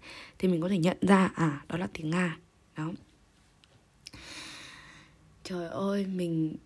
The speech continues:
trời ơi, nó tuyệt vời vô cùng. Hôm đấy mình nhảy nhiều mà mình đi lại trên cát nhiều đến cái mức mà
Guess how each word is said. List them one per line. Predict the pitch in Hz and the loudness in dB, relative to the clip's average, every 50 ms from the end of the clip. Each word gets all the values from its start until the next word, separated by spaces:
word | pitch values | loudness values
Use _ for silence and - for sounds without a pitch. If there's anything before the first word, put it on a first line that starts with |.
| _ _ _ _ _ _ _ _ - _ _ - - - _ _ - _ _ _ - | _ _ _ _ _ _ _ _ -20 _ _ -20 -20 -20 _ _ -20 _ _ _ -8
trời | - - 165 175 | -4 -2 0 2
ơi, | 190 196 | 2 2
nó | 196 202 208 | 2 0 0
tuyệt | - 190 170 - | 0 -2 -2 0
vời | - 170 165 165 | 0 0 0 0
vô | 160 - 185 185 185 - | 0 0 0 0 0 0
cùng. | - 170 156 147 143 - - - - - - - - - - - - - _ | -2 -2 -2 -2 -2 -4 -6 -6 -6 -14 -20 -20 -20 -20 -20 -20 -20 -20 _
Hôm | - 220 233 | -4 0 2
đấy | 240 | 4
mình | 247 247 220 185 | 4 4 4 2
nhảy | 175 165 151 139 135 151 | 2 0 0 -2 -2 -2
nhiều | 160 170 170 160 160 156 156 | -2 0 2 2 2 2 2
mà | 156 151 | 2 0
mình | 156 156 156 165 | 0 0 0 2
đi | 190 202 208 | 2 0 0
lại | 208 202 - | 0 -4 -6
trên | - - 202 202 | -6 -4 -4 -2
cát | 208 214 220 247 | -2 -2 -2 0
nhiều | 240 202 175 165 | 0 0 0 0
đến | 160 160 170 | 0 -2 -2
cái | 190 196 | -2 -2
mức | 208 240 254 | -2 0 0
mà | 254 226 180 156 156 | 0 0 -2 -2 -4